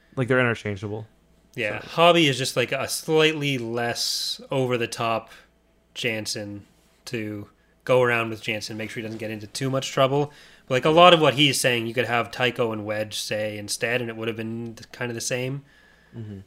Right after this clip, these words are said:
Speaker 2: So
Speaker 1: Yep. No, I
Speaker 2: he is
Speaker 1: agree.
Speaker 2: the dour one, but
Speaker 1: <laughs>
Speaker 2: they're all, they're all kind of dour at <laughs> points.
Speaker 1: Yeah, but I
Speaker 2: Wedge
Speaker 1: mean,
Speaker 2: is
Speaker 1: they,
Speaker 2: da-,
Speaker 1: they,
Speaker 2: dour all the time
Speaker 1: the boys
Speaker 2: in this
Speaker 1: have
Speaker 2: book.
Speaker 1: fun too. The boys
Speaker 2: Yeah.
Speaker 1: have fun on their trip.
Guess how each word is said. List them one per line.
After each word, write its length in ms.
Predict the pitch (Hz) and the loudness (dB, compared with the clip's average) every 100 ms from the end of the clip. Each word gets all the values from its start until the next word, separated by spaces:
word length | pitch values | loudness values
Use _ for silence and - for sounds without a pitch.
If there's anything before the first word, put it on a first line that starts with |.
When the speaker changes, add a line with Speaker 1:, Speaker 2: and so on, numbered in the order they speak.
| _ | _
Speaker 2:
So 400 | - - 104 101 - _ _ _ _ _ _ _ _ _ _ _ _ _ _ _ _ _ - | -10 -4 -4 -6 -10 _ _ _ _ _ _ _ _ _ _ _ _ _ _ _ _ _ -14
Speaker 1:
Yep. 160 | 151 - - - - - - - | -14 -14 -18 -14 -12 -14 -16 -10
No, 100 | 120 | 0
I 20 | |
Speaker 2:
he 160 | 170 170 | 6 6
is 100 | 165 | 6
Speaker 1:
agree. 140 | 160 | 4
Speaker 2:
the 40 | 143 | 6
dour 360 | 131 135 143 | 6 6 6
one, 400 | 139 139 147 151 - | 4 2 0 -4 -10
but 400 | 123 113 110 - - _ _ _ _ _ _ _ | -6 -4 -4 -6 -14 _ _ _ _ _ _ _
Speaker 1:
<laughs> 1300 | 202 - _ _ _ _ _ _ _ _ _ _ - | -4 -4 _ _ _ _ _ _ _ _ _ _ 4
Speaker 2:
they're 120 | 175 | 8
all, 240 | 175 156 | 8 6
they're 180 | 185 226 | 0 0
all 80 | 233 | 0
kind 240 | - 131 | 2 0
of 80 | 113 | 0
dour 400 | 110 107 104 104 | -2 -2 -2 -4
at 120 | 117 - | -6 -6
<laughs> 0 | |
points. 640 | 107 - 131 - - - _ _ _ _ - | -8 -6 -6 -8 -20 -20 _ _ _ _ -4
Speaker 1:
Yeah, 280 | 196 185 160 - | 0 0 -2 2
but 80 | |
I 40 | 208 | 4
Speaker 2:
Wedge 60 | |
Speaker 1:
mean, 80 | 202 | 6
Speaker 2:
is 60 | 208 | 6
Speaker 1:
they, 60 | 233 | 6
Speaker 2:
da-, 60 | 131 | 4
Speaker 1:
they, 120 | 247 | 4
Speaker 2:
dour 240 | 151 123 113 | 2 2 0
all 120 | 110 | -2
the 60 | |
time 160 | 107 - | 0 2
Speaker 1:
the 60 | 247 | 4
boys 140 | 247 | 4
Speaker 2:
in 20 | |
this 60 | 220 | 4
Speaker 1:
have 80 | 180 | 4
Speaker 2:
book. 80 | |
Speaker 1:
fun 240 | 156 143 151 | 6 6 4
too. 400 | - 123 123 143 - - _ _ | 2 2 2 0 -10 -20 _ _
The 40 | 123 | 2
boys 160 | 143 156 | 2 4
Speaker 2:
Yeah. 60 | 156 | 0
Speaker 1:
have 100 | 135 | 2
fun 380 | 113 110 127 117 - | 2 2 0 -6 -6
on 100 | 123 | -2
their 100 | 120 | -2
trip. 320 | 113 120 117 | -2 -4 -4